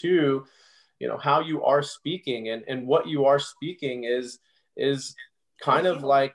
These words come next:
Speaker 1: yeah, it's like, it's what's going on on the inside. And, and so, um, we're, we're trying to
Speaker 2: <laughs>
Speaker 1: change our voice and work on our insides so that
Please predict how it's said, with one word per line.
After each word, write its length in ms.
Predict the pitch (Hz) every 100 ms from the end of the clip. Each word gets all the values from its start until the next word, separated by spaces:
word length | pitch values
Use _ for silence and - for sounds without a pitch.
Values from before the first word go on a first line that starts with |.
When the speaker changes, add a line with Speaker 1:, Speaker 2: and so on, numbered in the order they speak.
| _ 135
Speaker 1:
yeah, 240 | 160 180
it's 280 | 139 139 -
like, 180 | 135 131 139
it's 180 | 139
what's 260 | 117 143 147
going 300 | 151 147 135
on 160 | 139 147
on 140 | 139
the 120 | 131
inside. 680 | 127 139 120 117 143 113 104
And, 280 | 110 113 107 _ -
and 480 | 123 120 113 113 -
so, 520 | - 123 120 117 110 _ _
um, 720 | 117 117 110 104 - - 139 _ _ _ _ - _ - _ _
we're, 360 | 127 131 127 - - -
we're 140 | 147
trying 320 | - 156 156 151
to 220 | 139 127 _ _ - _ _
Speaker 2:
<laughs> 400 | 294 - 262 262 _ _ _ _ -
Speaker 1:
change 360 | 180 170 180
our 220 | 156 151 135
voice 480 | 135 160 185 - -
and 300 | 143 147 135
work 240 | 131 139 139
on 120 | 131
our 160 | 120 117
insides 720 | 117 - 120 113 110 - -
so 400 | - 123 120 113
that 320 | 120 117